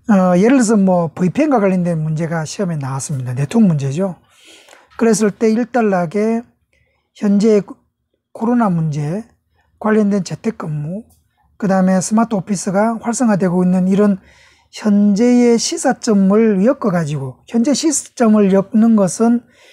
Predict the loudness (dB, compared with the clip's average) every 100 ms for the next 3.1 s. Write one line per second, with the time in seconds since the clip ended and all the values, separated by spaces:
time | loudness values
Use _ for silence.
0 | _ _ 0 2 2 0 -4 -4 -8 -6
1 | -10 -12 _ _ _ -8 -2 0 0 0
2 | 0 2 0 0 -2 -4 _ _ -8 -8